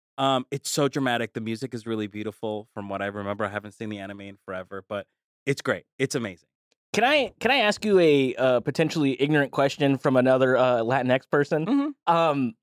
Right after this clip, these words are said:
Speaker 2: so the, the Spanish dub in Colombia.
Speaker 1: Yes.
Speaker 2: 'Cause I know that Colombians have a, there's a dialect. It's a different type of, it's not a completely different type of Spanish, but it's,
Speaker 1: Sure.
Speaker 2: you know, it's a specific type of Spanish.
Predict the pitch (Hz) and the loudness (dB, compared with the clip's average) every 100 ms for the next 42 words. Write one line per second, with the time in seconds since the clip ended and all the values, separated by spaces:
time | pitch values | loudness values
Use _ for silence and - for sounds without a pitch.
0 | _ 196 175 156 - _ - 151 - 233 | _ 2 2 2 -4 _ -4 -2 2 2
1 | 254 - 180 165 160 - 127 117 101 107 | 2 4 4 4 2 2 0 0 -4 -8
2 | 113 117 _ _ 156 185 196 170 - 156 | -6 -8 _ _ 2 4 4 2 2 2
3 | 165 156 156 147 160 143 143 135 123 143 | 4 4 2 0 -6 -2 0 0 0 0
4 | 139 127 113 139 143 113 113 143 147 120 | 0 -2 2 2 2 0 -4 -4 -4 -2
5 | 151 151 123 - 139 131 117 156 185 180 | -2 -2 -6 -4 -4 -6 -12 -4 0 0
6 | 127 - 131 131 151 123 110 117 - 110 | -2 -6 -6 -2 -2 -2 -4 -8 -6 -6
7 | 107 131 131 156 143 117 127 151 - - | -2 0 4 4 4 0 0 -4 -4 -8
8 | 143 127 131 113 - 80 | -8 -4 -6 -6 -10 -12